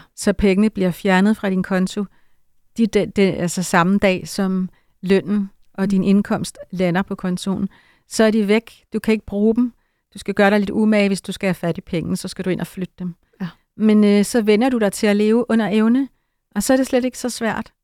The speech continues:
Speaker 1: at spare op.
Speaker 2: Jeg er helt enig, og igen, det her med at have tre forskellige konti, dele tingene op, det har også hjulpet virkelig, virkelig meget for mig.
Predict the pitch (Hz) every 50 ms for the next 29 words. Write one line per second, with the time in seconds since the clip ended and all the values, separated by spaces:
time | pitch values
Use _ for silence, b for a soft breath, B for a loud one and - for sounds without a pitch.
0 | _ - 220 - - 208 190 180 170 180 170 _ _ _ _ _ _ _ _ _
1 | _ _ - 220 202 196 196 190 220 214 208 190 190 175 170 170 175 180 - _
2 | - 185 185 180 180 180 - - _ _ - - 196 190 202 190 190 190 202 _
3 | _ _ _ _ _ _ _ - 208 208 208 196 196 196 190 190 190 190 196 185
4 | - - - 214 196 - 196 - - - 190 185 185 185 - - 180 175 185 -
5 | - 220 208 - - 196 180 175 - - - 190 185 175 170 - 185 202 208 _
6 | - - _ _ _ _ _ - 202 190 185 175 175 170 - 185 180 175 180 -
7 | 180 175 - - - 180 180 175 185 180 170 165 165 165 160 156 151 147 151 -
8 | - 151 143 147 185 269